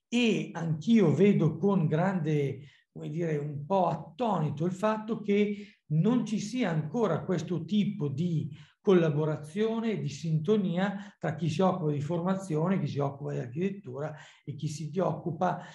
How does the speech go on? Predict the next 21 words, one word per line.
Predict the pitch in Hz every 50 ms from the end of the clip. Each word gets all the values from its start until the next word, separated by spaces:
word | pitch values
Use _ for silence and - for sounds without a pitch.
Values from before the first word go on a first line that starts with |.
| - _
come | - - 170 170
dire, | 160 196 190 180 175 185 185 151
di | 135 151 190 190 196 - - - - - - -
tutte | 269 285 262 - - - 196 170
le, | 160 160 175 190 202 208 - 202 -
eh, | - 175 170 170 165 160 - - - - - - - - _ _
eh, | - 156 160 156 151
differenti, | 131 151 208 165 - - 220 196 196 214 226 214 196 156 135 120 117 - 123 117 107 101 - - _ _ _ _ -
eh, | 127 127 127 123 123 120 117
sfaccettature | - - - 170 - - 190 160 - 220 214 214 - 175 170 175 175 170
che | - 160
sono | - - - 160 160 160 160 165 - - - - - _ _
qui | - 156 156
intorno. | 139 143 - 139 127 123
È | 127
stato | 123 - 151 - 165
parlato | - 175 160 165 160 165 165 151 156 - - - - - -
del, | 139 143 151 156 156 139
del, | 123 156 156 151 151 156 156 147
della | 131 147 147 151 -
corporeità | 151 147 170 156 151 151 - 165 160 160 160 151 156 - - 214 220 208 151 107 104 - -